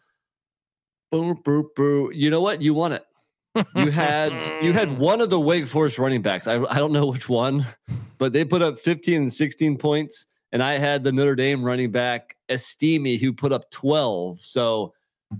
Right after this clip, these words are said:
Speaker 1: you were two oh, you were two oh in side bets, two to nothing. <laughs> That gets us to what? Eight and five total for the season. So, all right, man, let's do this.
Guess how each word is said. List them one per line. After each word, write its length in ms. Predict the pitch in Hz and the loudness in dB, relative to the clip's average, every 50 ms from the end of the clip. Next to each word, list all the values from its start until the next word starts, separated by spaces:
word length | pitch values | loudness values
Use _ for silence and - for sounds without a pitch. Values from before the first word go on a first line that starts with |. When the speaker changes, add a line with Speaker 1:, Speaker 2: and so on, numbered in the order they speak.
| - _ - - - _ _ _ _ | -14 _ -16 -16 -16 _ _ _ _
Speaker 1:
you 140 | 120 143 160 | -2 0 0
were 120 | 190 202 | 0 0
two 300 | 170 - - 208 196 190 | -2 -2 -2 0 2 2
oh, 180 | 185 185 185 185 - | 4 2 2 0 0
you 140 | 160 175 208 | -2 0 2
were 80 | 220 185 | 2 0
two 340 | 147 - - - 208 214 - | 0 0 0 0 0 2 2
oh 300 | 151 170 170 175 180 180 - - | 2 2 4 2 2 0 0 -2
in 140 | 175 147 123 | -2 -2 -2
side 440 | 113 - 156 139 135 139 135 120 | 0 0 0 2 2 0 -2 -2
bets, 260 | 98 123 120 117 - - - | 0 0 0 0 0 -2 0
two 80 | - 151 | 2 2
to 80 | 147 | 2
nothing. 600 | 139 135 131 127 123 - 139 135 135 131 131 120 113 | 2 2 0 0 0 0 0 0 2 0 -2 -4 -6
<laughs> 60 | - - - - - - - - 640 508 - - - - - - - - - - - 101 | -8 -10 -10 -12 -12 -12 -14 -14 -14 -16 -16 -18 -20 -20 -16 -16 -16 -16 -12 -12 -4 -2
That 340 | 135 135 147 147 - - _ _ _ _ _ _ - | 0 0 0 -2 -4 -6 _ _ _ _ _ _ -2
gets 340 | 160 175 170 - - - 170 | -2 -2 -2 -6 -4 -2 0
us 420 | 160 156 156 147 - - - - - - | 2 2 0 -2 -4 -8 -12 -12 -10 -4
to 760 | - - 151 147 143 143 139 139 139 139 139 135 135 135 131 | 0 2 2 4 4 4 4 4 4 4 4 4 4 4 4
what? 440 | 120 117 120 113 85 - - - - - | 4 4 4 2 2 -2 -4 -10 -8 -2
Eight 280 | - 120 135 143 - - | 0 0 0 0 -4 -4
and 300 | 143 143 135 131 120 104 | -2 0 2 2 0 -2
five 680 | - - 117 104 104 110 127 139 147 156 156 151 156 - | -2 -2 0 0 2 2 0 0 -2 -4 -4 -8 -12 -14
total 380 | - - 117 120 123 135 156 156 | -6 -2 0 0 0 0 -2 -2
for 140 | - 147 | -2 -2
the 120 | 123 110 110 | 0 0 -2
season. 460 | - - 123 135 151 165 208 175 151 | 0 0 2 2 2 2 2 0 0
So, 360 | 131 - 117 110 107 107 107 - | 0 -2 -2 0 0 0 -2 -2
all 160 | - 95 117 131 | -2 -2 0 0
right, 180 | 165 208 185 - | 0 -2 -2 -2
man, 260 | 123 123 131 135 135 | -4 -2 -2 -2 -4
let's 140 | 131 120 - | -6 -6 -4
do 180 | - 151 180 | -2 0 0
this. 380 | 175 120 107 110 110 - - | 0 0 -2 -2 -4 -8 -14